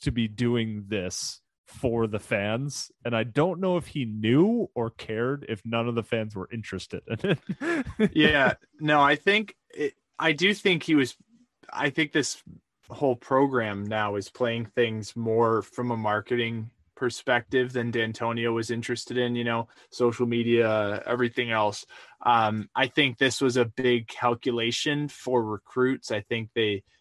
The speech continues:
Speaker 2: wanted, because they can't have recruits on campus, they wanna be able to show a recruit, "This is, this is life in our program. This is what practice looks like." So they can start envisioning themselves in the program,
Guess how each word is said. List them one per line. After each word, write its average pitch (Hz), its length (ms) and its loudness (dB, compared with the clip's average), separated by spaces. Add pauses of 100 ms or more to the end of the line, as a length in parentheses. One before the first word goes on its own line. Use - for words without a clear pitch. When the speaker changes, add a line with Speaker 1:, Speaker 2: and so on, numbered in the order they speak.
(420)
Speaker 2:
wanted, 120 500 4
because 131 320 0
they 131 160 2
can't 127 320 -4
have 120 320 -2 (480)
recruits 131 460 -2
on 113 160 -2
campus, 123 480 -2
they 123 100 2
wanna 123 220 2
be 123 140 2
able 117 160 2
to 110 100 -4
show 123 260 2
a 117 40 2
recruit, 110 640 -2
"This 123 240 -2
is, 120 260 -2 (600)
this 143 180 4
is 127 160 2
life 120 400 2
in 117 120 -4
our 110 160 0
program. 101 800 -4 (220)
This 131 180 0
is 120 140 -4
what 117 180 -2
practice 110 480 -2
looks 110 300 -8
like." 98 420 -4 (280)
So - 180 -2
they 120 200 4
can 120 220 -4
start 113 300 0
envisioning 110 520 -4
themselves 117 540 -2
in 110 80 -6
the 101 60 -8
program, 104 720 -6